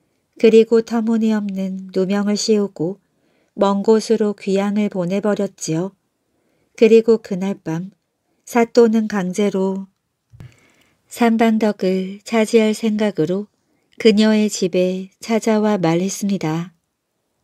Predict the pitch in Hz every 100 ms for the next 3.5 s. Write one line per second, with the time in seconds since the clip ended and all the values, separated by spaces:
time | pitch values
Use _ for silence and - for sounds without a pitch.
0 | _ _ _ _ 202 190 190 185 180 -
1 | 190 175 170 170 165 _ _ 196 190 190
2 | 185 180 175 208 185 190 196 196 175 165
3 | 165 160 156 160